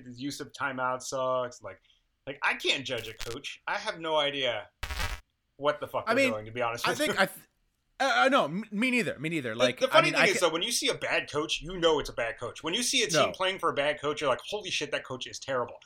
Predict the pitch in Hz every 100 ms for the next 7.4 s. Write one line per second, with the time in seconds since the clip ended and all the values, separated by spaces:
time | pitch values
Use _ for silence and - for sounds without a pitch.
0 | _ 196 262 285 302 - 185 175 185 -
1 | 220 208 - - - - - _ - 160
2 | 160 156 - 135 123 127 123 95 - 127
3 | 135 135 135 110 117 104 90 _ _ _
4 | _ 170 175 175 165 151 165 - 175 175
5 | 156 156 175 208 143 170 170 170 - 160
6 | 151 127 143 160 175 151 160 170 - -
7 | 190 190 135